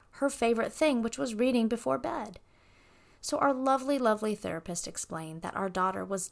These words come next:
desperate to feel in control of something in her life,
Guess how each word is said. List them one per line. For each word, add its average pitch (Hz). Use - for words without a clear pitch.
desperate -
to 247
feel 185
in 190
control 175
of 185
something 233
in 196
her 196
life, 143